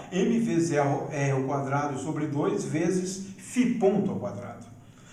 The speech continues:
Então, a primeira equação é, ou, e a única, na verdade, né, é d, D T, de D T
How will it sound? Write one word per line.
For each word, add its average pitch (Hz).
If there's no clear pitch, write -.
Então, 254
a 202
primeira 127
equação 175
é, -
ou, 135
e 131
a 120
única, -
na 113
verdade, 123
né, -
é 139
d, 180
D 165
T, -
de 139
D 143
T -